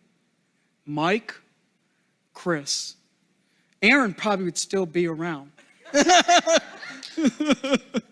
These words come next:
knowing his family. But there was, there was this girl who started coming to our group.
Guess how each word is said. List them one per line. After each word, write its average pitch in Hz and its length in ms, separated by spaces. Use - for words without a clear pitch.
knowing 196 400
his 170 260
family. 165 540
But 208 260
there 285 220
was, - 580
there 202 100
was 233 180
this 247 160
girl 170 500
who 165 80
started 185 380
coming 196 300
to - 120
our 196 160
group. 160 340